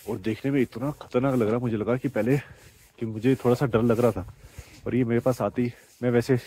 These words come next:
dogs की body language को बहुत अच्छे से समझता हूँ, तो वो मैं समझ गया था इसकी body language कि ये मुझे harm नहीं करेगा, मुझे काटेगा नहीं, और मुझे प्यार करने ही आ रहा था। एक चीज़ और बताता हूँ कि यहाँ पे कई लोग देखिए क्या करते हैं, अ, ये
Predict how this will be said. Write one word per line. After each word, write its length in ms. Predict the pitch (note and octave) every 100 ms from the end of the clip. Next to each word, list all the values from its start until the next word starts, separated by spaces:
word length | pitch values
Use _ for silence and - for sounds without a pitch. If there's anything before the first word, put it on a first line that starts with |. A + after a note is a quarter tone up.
| -
dogs 260 | A#2 A2 -
की 100 | -
body 220 | A#2+ A2
language 280 | A2+ A2+ A2+
को 100 | A#2+
बहुत 180 | A2 A2+
अच्छे 240 | A2 -
से 60 | G#2+
समझता 360 | - G2+ F#2
हूँ, 120 | G2 A#2+ _ _ _ _ _ _ _ _ _ _
तो 80 | G2+
वो 140 | G#2+
मैं 100 | A2
समझ 240 | A2 G#2+ G#2
गया 140 | G2
था 120 | G2+
इसकी 160 | F#2+ G2
body 220 | E2+ F2+
language 340 | F2+ F#2+ G2+
कि 140 | - F#2
ये 160 | F#2
मुझे 260 | F#2 F#2 G#2 - - _ - - - -
harm 220 | - G2+ A2
नहीं 160 | A#2
करेगा, 260 | F#2 F2+ A2+
मुझे 220 | A2+ G#2
काटेगा 340 | F#2+ F2+ G#2
नहीं, 160 | F#2+ A#2 - - - - - - - - - _ _ _ _ -
और 100 | F2+
मुझे 200 | F2+ F#2
प्यार 260 | G2 G2 F#2
करने 240 | F#2+ F#2
ही 80 | F#2
आ 100 | D#2+
रहा 100 | D#2+
था। 180 | - - - _ _ _ _ _ - - - _ _ _ _ _ _
एक 120 | D3
चीज़ 140 | D#3 C#3
और 120 | C#3+
बताता 280 | C3 F2+ G#2
हूँ 80 | G2
कि 100 | B2
यहाँ 200 | A#2 A#2+
पे 140 | D3+
कई 360 | C#3 - B2+ C3
लोग 200 | C#3 B2+
देखिए 220 | C3 C#3+
क्या 140 | C3 B2
करते 260 | A2+ A2+
हैं, 100 | C#3
अ, 260 | F3 - G#2
ये 180 | G#2